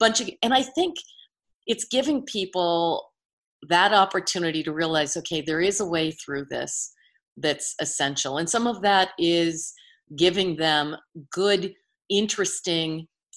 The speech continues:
facts and figures and news from, you know, some of the guests we've had, like,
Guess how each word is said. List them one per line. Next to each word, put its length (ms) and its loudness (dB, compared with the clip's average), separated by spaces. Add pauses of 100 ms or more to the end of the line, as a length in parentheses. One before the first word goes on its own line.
facts 380 2
and 120 -6
figures 520 -2
and 180 -4
news 380 0
from, 260 -6 (300)
you 100 -2
know, 220 2
some 240 0
of 80 -4
the 60 -2
guests 460 0
we've 220 -2
had, 360 0
like, 280 -4